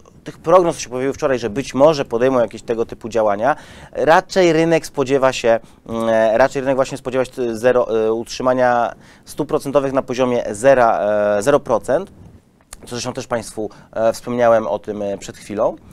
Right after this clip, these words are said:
W związku z czym, mm, e, w związku z czym, e, tutaj nie tyle może sama stopa procentowa może wiele namie-, namieszać, ale też komunikat. Oczywiście w sytuacji, kiedy obniżyliby te stopy procentowe,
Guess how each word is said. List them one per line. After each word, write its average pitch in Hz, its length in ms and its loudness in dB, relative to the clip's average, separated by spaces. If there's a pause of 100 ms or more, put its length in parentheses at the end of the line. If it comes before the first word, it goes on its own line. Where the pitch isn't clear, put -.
(340)
W 123 80 -14
związku 185 380 2
z - 20 -4
czym, 170 340 0 (340)
mm, 143 220 0
e, 143 380 6
w 131 60 -6
związku 156 360 0
z 135 40 -8
czym, 156 420 0
e, 127 1160 2
tutaj 139 520 2
nie 139 100 -4
tyle 170 180 2
może 147 280 0
sama 156 260 0
stopa 139 200 -4
procentowa 127 400 0
może 120 160 -2
wiele 120 200 -2
namie-, 113 140 -6
namieszać, 120 460 -2 (260)
ale 143 180 6
też - 140 -10
komunikat. 131 540 -4
Oczywiście 135 320 -6
w - 40 -12
sytuacji, 160 380 0
kiedy 131 160 0
obniżyliby 143 400 0
te 110 80 -8
stopy 107 220 -10
procentowe, 104 520 -4